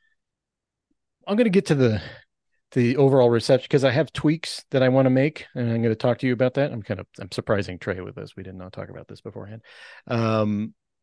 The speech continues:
but, uh, just your, you know, overall thoughts of the, the actual tournament part, so the Vegas part of it, not the, the, the, the,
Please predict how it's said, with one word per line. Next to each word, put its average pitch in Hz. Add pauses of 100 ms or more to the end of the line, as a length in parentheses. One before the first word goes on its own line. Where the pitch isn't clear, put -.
(280)
but, 131 (120)
uh, 151
just 196
your, 202 (300)
you 196
know, 170 (120)
overall 214
thoughts 151
of 135
the, 110
the 120
actual 127 (400)
tournament 127 (160)
part, 95
so -
the 98
Vegas 104
part 90
of 85
it, 87 (640)
not 135
the, 131
the, 110
the, 101 (140)
the, 107